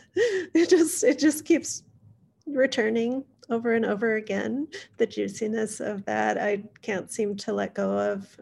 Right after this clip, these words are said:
um, birds, mothers,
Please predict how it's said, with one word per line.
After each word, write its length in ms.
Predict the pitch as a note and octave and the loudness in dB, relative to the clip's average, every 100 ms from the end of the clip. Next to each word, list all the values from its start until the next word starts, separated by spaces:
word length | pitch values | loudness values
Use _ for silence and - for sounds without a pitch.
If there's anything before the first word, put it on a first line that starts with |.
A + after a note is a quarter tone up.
| - | -6
um, 380 | G#3+ C#3+ F#3 - _ _ _ - _ - | -4 -4 -6 -10 _ _ _ -20 _ -6
birds, 800 | G#3 G3+ G#3 G#3 G3+ - - - _ - _ _ _ _ _ A3 | -2 0 0 0 -2 -6 -10 -12 _ -20 _ _ _ _ _ -6
mothers, 960 | G#3+ G#3 G#3+ A3 G#3+ A3+ A#3 A3+ - | -2 0 2 2 4 4 2 0 0